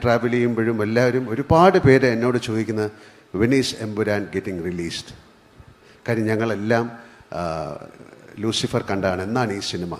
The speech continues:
So ആ സിനിമയ്ക്ക് ഒരു മാജിക് ഉണ്ട്.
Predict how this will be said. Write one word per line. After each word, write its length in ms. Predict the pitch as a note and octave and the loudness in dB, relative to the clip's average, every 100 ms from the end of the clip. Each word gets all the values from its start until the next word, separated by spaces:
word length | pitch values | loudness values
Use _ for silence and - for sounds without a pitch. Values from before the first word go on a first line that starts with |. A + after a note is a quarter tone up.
| - | -14
So 160 | - D3+ E3 F3 | -12 -8 -8 -8
ആ 220 | C3+ D3+ | -2 0
സിനിമയ്ക്ക് 640 | E3+ - C3+ C#3+ E3+ F3 F3+ | 0 -2 0 0 0 0 2
ഒരു 120 | C#3+ | 0
മാജിക് 440 | C3 A#2+ B2 D#3 C3+ | 2 4 4 4 0
ഉണ്ട്. 220 | G2+ A2 | 0 0